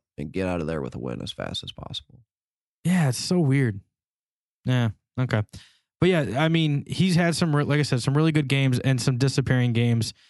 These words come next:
Speaker 2: Those disappearing games are starting to come a little bit more, though, 'cause he's only had three games that were, were really relevant. Uh, he had eleven against Jacksonville, thirteen against Baltimore, twenty against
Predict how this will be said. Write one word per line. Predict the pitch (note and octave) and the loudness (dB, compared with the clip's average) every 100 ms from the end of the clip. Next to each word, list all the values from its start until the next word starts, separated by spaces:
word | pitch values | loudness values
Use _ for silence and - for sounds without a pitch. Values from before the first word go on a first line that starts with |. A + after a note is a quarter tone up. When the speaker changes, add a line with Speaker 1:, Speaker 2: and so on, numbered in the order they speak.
| _ - | _ 0
Speaker 2:
Those | F3+ | 0
disappearing | F#3+ F3 C#3+ D#3 D3+ | 2 0 2 2 2
games | C3 C3 A#2 | 2 2 2
are | A#2 | 2
starting | - - D#3 E3+ C3+ | 0 0 2 2 0
to | |
come | B2+ D3+ D3+ | 0 0 2
a | |
little | A2+ A#2+ D#3+ | 2 2 2
bit | D#3+ D3 | 2 2
more, | B2 C#3 C#3+ | 2 2 2
though, | A2+ A2 | 2 2
'cause | - A#2+ A2 | 2 2 2
he's | B2 | 2
only | C#3 D#3+ | 2 2
had | C3 C#3+ B2+ | 2 2 0
three | - C#3 B2 | 0 0 2
games | A#2 C3+ A2+ A2 | 2 2 2 2
that | A2+ | 2
were, | A#2 A2+ G#2+ - | 2 2 0 -2
were | A#2 | 0
really | A#2 C#3+ C3+ | 2 2 2
relevant. | A2+ A#2+ A2 G2+ G2+ - - _ _ _ _ _ | 2 2 2 0 -2 -6 -20 _ _ _ _ _
Uh, | - A#2+ A#2 A2+ | 0 4 4 4
he | B2 | 4
had | A#2 | 4
eleven | A#2 C3 D3+ D3+ D3+ | 2 2 2 2 2
against | C#3 B2+ - | 2 0 2
Jacksonville, | E3 D#3+ - D#3 C#3+ D3 D3 | 2 2 2 2 2 2 2
thirteen | - D3 B2+ C#3+ | 2 0 0 0
against | C3+ A#2+ G#2+ | 2 0 0
Baltimore, | C3+ C3 - B2+ A#2+ | 0 0 0 0 0
twenty | - C3+ B2 | 2 2 2
against | A#2 G#2 | 0 -2